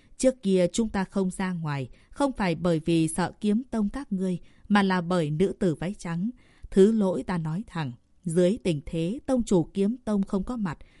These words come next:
Kiếm Tông các ngươi không thể ngăn cản chúng ta đâu." Kiếm tu nữ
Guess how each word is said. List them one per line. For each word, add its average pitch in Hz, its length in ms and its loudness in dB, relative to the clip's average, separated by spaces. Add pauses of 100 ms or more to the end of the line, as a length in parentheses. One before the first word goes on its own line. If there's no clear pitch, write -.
(180)
Kiếm 233 180 4
Tông 226 220 0
các 285 220 -6
ngươi 202 260 2
không 285 260 -4
thể 185 220 0
ngăn 254 280 -4
cản 165 240 -4
chúng 220 240 -4
ta 220 200 -6
đâu." 196 260 -4 (540)
Kiếm 190 300 6
tu 175 240 4
nữ 180 260 0